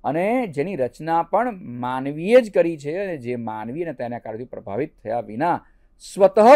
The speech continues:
પરિવર્તન પામે છે, તેને પર્યાવરણ સો ટોકીન માને છે. રોસ કહે છે કે પર્યાવરણ એક બાહ્ય શક્તિ છે જે માનવને પ્રભાવિત કરે છે.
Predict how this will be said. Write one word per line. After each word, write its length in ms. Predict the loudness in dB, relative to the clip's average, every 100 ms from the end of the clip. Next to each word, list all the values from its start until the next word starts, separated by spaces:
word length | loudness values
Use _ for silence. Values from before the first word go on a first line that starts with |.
| 8
પરિવર્તન 520 | 6 6 4 2 -2
પામે 340 | -6 -4 -6
છે, 520 | -8 -4 -2 2 2 2 _ _ _ _ _ _ _ _ _ -2
તેને 680 | -2 0 0 0 -2 -6 -8
પર્યાવરણ 600 | -6 -4 -4 -4 -6 -8 _ _ -10
સો 120 | -8
ટોકીન 400 | -8 -12 -14 -16 _ _ -20
માને 180 | -20 -20
છે. 180 | _ _ _ _ _ _ _ _ _ _ _ _ 6
રોસ 300 | 8 8 4
કહે 220 | 2 2
છે 80 | 2
કે 60 |
પર્યાવરણ 500 | -2 0 6 6 6
એક 120 | 2
બાહ્ય 280 | 2 4 4
શક્તિ 380 | 2 -6 -8 -8
છે 400 | 0 0 0 -4 _ _
જે 140 | 6 6
માનવને 1120 | 6 0 2 2 4 6 6 2 2 8 8
પ્રભાવિત 600 | 8 4 6 6 4 -8
કરે 260 | -10 -10 -14
છે. 160 | _